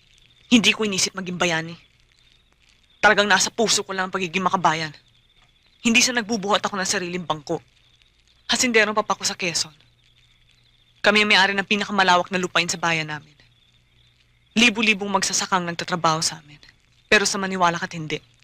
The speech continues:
ni isa sa kanila, wala ni sarili lupa sa paso.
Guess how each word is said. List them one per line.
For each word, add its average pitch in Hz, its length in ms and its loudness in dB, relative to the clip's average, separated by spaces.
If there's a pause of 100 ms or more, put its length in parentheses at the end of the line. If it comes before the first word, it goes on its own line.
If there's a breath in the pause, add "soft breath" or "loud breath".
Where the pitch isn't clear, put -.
(640)
ni 214 160 4
isa 208 120 -2
sa - 160 -6
kanila, 170 320 -4 (800)
wala 185 200 6
ni 190 80 -2
sarili 185 400 -2
lupa 175 320 2
sa - 160 -8
paso. 170 240 -8